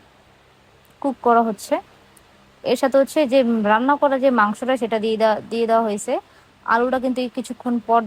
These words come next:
দিবে। তো মাংসটা বেশ ভালো করে কষিয়ে নিতে হবে। যদিও মাংসটা অনেকটাই সেদ্ধ হয়ে গেছে যখন প্রেশার কুকারে এটা কুক করা হচ্ছে ঠিক তখনই। এর সাথে হচ্ছে যে পানিটা আর কি রাখা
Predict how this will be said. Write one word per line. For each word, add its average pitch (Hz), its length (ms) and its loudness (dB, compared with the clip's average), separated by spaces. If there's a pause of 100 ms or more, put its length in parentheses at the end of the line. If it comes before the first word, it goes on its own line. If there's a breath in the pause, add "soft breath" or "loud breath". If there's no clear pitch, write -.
দিবে। 233 200 -2 (160)
তো - 40 -8 (100)
মাংসটা 240 340 -2 (460)
বেশ 233 120 -2 (160)
ভালো 214 140 2 (100)
করে 254 120 -2 (120)
কষিয়ে 254 340 -4
নিতে 240 220 -4
হবে। 226 180 0 (560 loud breath)
যদিও 240 340 0
মাংসটা 269 320 2
অনেকটাই 233 420 -2
সেদ্ধ 214 200 -4 (120)
হয়ে 233 200 0
গেছে 208 220 -6 (200)
যখন 214 220 -2 (240)
প্রেশার 226 300 -6
কুকারে 214 360 -2 (540)
এটা 214 220 2
কুক 254 140 -4 (100)
করা 233 180 4
হচ্ছে 226 200 -6 (100)
ঠিক 220 100 -4 (120)
তখনই। 220 380 0 (1120)
এর 254 120 2
সাথে 269 240 2
হচ্ছে 262 200 -2 (160)
যে 269 80 4 (180)
পানিটা 262 380 2 (100)
আর 226 80 2 (120)
কি 240 120 -2 (760)
রাখা 233 200 -2